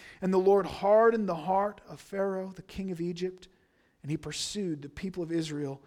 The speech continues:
while the people of Israel were going out defiantly. The Egyptians pursued them, all of Pharaoh's horses and chariots and his horsemen and his armies, and overtook them and camped at the city of Pihahiroth in front of Baal-zephon.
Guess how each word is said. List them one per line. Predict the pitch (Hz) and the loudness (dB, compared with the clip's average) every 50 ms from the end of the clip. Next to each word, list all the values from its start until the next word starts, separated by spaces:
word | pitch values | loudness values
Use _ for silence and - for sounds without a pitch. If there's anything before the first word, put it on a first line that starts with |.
| _ - - - _ _ | _ -20 -20 -20 _ _
while | - 151 151 165 170 | -2 0 2 2 2
the | 165 160 | 0 -2
people | - - - 196 180 - 190 180 | -6 -6 -8 -8 -4 -2 -2 -2
of | 175 180 | 0 0
Israel | 185 185 180 165 156 156 151 | 0 0 0 0 -2 -4 -2
were | 147 156 156 | -4 -4 -4
going | 147 165 165 160 151 151 160 | -4 -2 -2 -2 -4 -6 -6
out | - 170 165 139 - - - | -6 -6 -6 -6 -8 -12 -16
defiantly. | 143 - - 190 170 170 151 135 139 147 135 127 131 131 _ _ _ _ _ _ _ _ _ _ _ _ _ _ _ | -16 -12 -10 -8 -8 -8 -8 -8 -12 -14 -14 -14 -14 -14 _ _ _ _ _ _ _ _ _ _ _ _ _ _ _
The | 185 190 | -2 0
Egyptians | 175 170 240 233 - - 214 190 170 | 4 6 4 4 4 2 -4 -4 -4
pursued | - - 196 - - - - 240 240 233 226 190 | -4 -4 -2 -2 -2 0 2 2 2 2 2 4
them, | 175 190 190 196 202 | 4 4 4 4 4
all | 196 196 208 220 233 240 240 233 | 8 10 12 12 12 12 12 10
of | 226 | 8
Pharaoh's | - - 226 220 214 208 - - | 8 6 8 8 8 6 4 4
horses | - 220 240 247 233 - 247 226 185 | 8 8 8 8 8 2 -2 -2 0
and | 185 180 170 | -2 -2 -2
chariots | - - - 226 233 233 240 233 226 226 - | -4 0 4 6 6 8 8 6 4 2 2
and | 180 170 | -2 -2
his | 170 160 | -4 -4
horsemen | - 202 220 233 233 226 - - 226 208 | 4 8 8 8 8 6 2 -4 -4 -2
and | 175 170 | -2 -2
his | 160 - | -4 -6
armies, | - 196 202 220 226 233 233 233 233 220 - - - - - - | -4 0 2 4 4 4 2 0 -2 -4 -6 -10 -16 -20 -4 -2
and | 175 175 | -2 2
overtook | - 196 202 220 220 226 226 - 254 254 254 - | 8 8 8 8 8 4 2 2 -2 -2 -2 -4
them | 202 180 | -4 -4
and | 175 175 170 175 | -2 -4 -4 -6
camped | 175 214 240 233 208 175 - 180 | -4 -2 0 0 -2 -2 -6 -12
at | 175 | -12
the | 180 | -12
city | 165 - - 240 233 208 180 | -12 -8 -6 -6 -4 -2 -2
of | 175 165 - | -4 -4 -4
Pihahiroth | - 170 - 165 156 202 170 170 175 170 165 160 165 165 156 - _ - - - - - | -8 -8 -6 -4 -6 -6 -4 -4 -4 -4 -2 -2 -2 -4 -6 -10 _ -20 -20 -18 -8 -6
in | 180 170 | -6 -4
front | - - 196 196 185 196 | 0 2 2 2 2 -2
of | 180 160 165 | -4 -2 0
Baal-zephon. | 185 185 202 196 180 185 180 - - 185 170 165 156 151 | 2 2 2 2 0 -4 -6 -4 -2 -2 -2 -2 -4 -8